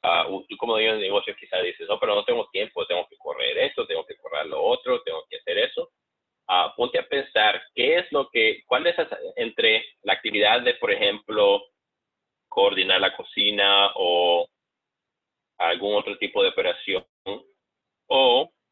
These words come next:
comunicarse con clientes, ah, a-, e-, e-, entender a tus clientes, conocer mejor a tus clientes,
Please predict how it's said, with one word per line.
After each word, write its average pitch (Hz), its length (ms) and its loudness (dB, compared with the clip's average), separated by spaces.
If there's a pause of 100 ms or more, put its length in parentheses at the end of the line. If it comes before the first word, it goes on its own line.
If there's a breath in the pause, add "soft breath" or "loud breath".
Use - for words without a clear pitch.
(1080)
comunicarse 104 560 -2
con 113 160 -2
clientes, 98 720 0 (600)
ah, 85 540 2 (800)
a-, - 220 -4 (140)
e-, - 200 -6
e-, - 240 -4
entender 107 400 0
a 127 80 0
tus 104 200 -10
clientes, 98 360 -4 (360)
conocer 107 420 -2
mejor 143 240 0
a - 100 -2
tus 98 200 -8
clientes, 92 580 -2